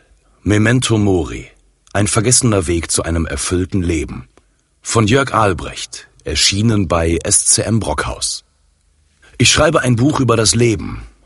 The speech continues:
aber dieses Leben muss dem Tod ins Auge sehen, wenn es wirklich Leben sein will. Der Tod kann zu unserem größten Verbündeten werden, wenn es darum geht, das Leben nicht zu verpassen.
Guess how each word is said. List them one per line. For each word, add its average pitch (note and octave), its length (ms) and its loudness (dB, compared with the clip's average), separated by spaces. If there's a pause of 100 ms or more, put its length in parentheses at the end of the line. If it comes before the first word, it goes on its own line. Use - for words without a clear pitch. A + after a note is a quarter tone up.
aber E2+ 200 0
dieses F2 320 -2
Leben F#2+ 320 0
muss F2+ 180 -2
dem F2 160 -2
Tod G2 260 2
ins F2 180 -4
Auge F#2 320 0
sehen, D2+ 380 -2
wenn D#2 100 -2
es D#2 160 -2
wirklich F2+ 360 -2
Leben G2 300 0
sein C2 340 -6
will. - 220 -12 (1200)
Der D#2 180 -2
Tod - 480 0
kann G#2+ 180 0
zu - 140 0
unserem G2+ 320 0
größten G#2 420 0
Verbündeten G2 680 0
werden, D#2+ 280 0
wenn D#2+ 120 0
es D#2 100 0
darum E2 320 0
geht, F#2 240 -2
das E2+ 160 -2
Leben F#2 240 0
nicht F2 200 -4
zu - 100 0
verpassen. D#2 540 -4